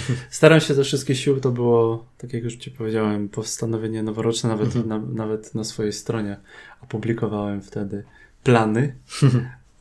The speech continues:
Speaker 1: Tak koniec końców, jakby nie wziąć tych ostatnich dwóch, trzech tygodni, to jeszcze się trzymam planu.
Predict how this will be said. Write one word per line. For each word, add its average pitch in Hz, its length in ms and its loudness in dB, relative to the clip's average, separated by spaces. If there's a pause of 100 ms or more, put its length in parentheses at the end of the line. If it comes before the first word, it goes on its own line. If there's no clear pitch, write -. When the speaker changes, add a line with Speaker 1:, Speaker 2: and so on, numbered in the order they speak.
(260)
Speaker 1:
Tak 147 180 8
koniec 208 320 6
końców, 202 440 4
jakby 175 460 6
nie 170 280 6
wziąć 165 300 0
tych 151 320 -2
ostatnich 143 460 2
dwóch, 143 200 -8
trzech 131 260 -4
tygodni, 139 440 0
to 135 360 0
jeszcze 131 420 0
się 127 140 -2
trzymam 95 380 -4
planu. 107 320 -8